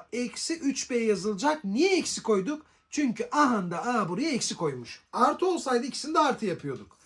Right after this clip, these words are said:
Şimdi bak, bunlar ne oldu? Bunlar lıngırt oldu hocam. Bunları sadeleştirebilir miyim? Maalesef ki sadeleştiremem. Çünkü burada eksi, burada artı var.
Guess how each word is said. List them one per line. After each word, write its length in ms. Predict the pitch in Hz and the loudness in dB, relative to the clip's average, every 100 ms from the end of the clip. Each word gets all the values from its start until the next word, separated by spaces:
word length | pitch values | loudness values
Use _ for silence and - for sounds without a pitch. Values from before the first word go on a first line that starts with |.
| - - - | -20 -20 -14
Şimdi 260 | - 330 233 | -4 0 2
bak, 200 | - - | 0 -2
bunlar 320 | 254 294 311 302 | -2 0 2 2
ne 60 | |
oldu? 480 | 320 202 175 240 240 | 2 2 0 -2 -4
Bunlar 260 | 247 208 196 | -4 -2 0
lıngırt 400 | 170 160 151 143 | -2 -4 -6 -8
oldu 180 | 139 131 | -10 -8
hocam. 320 | 127 143 117 - _ _ - | -6 -6 -8 -16 _ _ -4
Bunları 260 | 262 359 | 0 2
sadeleştirebilir 840 | - 320 269 254 226 226 233 214 | 4 4 4 0 -4 -4 -2 -2
miyim? 280 | 214 220 226 - - | -2 -2 -4 -10 -8
Maalesef 560 | 185 269 311 - 277 | -2 0 -2 -4 -6
ki 60 | - | -4
sadeleştiremem. 720 | 285 277 269 254 277 269 269 | -2 -2 -2 -4 -4 -2 -4
Çünkü 320 | 240 269 220 202 | -4 -6 -2 -2
burada 220 | 220 190 | -2 -2
eksi, 580 | 226 233 - 277 277 269 - _ | -4 -4 -2 0 0 -4 -16 _
burada 400 | 185 247 175 151 | -2 -2 -2 -4
artı 360 | 147 131 - 269 | -4 -4 -2 2
var. 260 | 262 262 | 4 2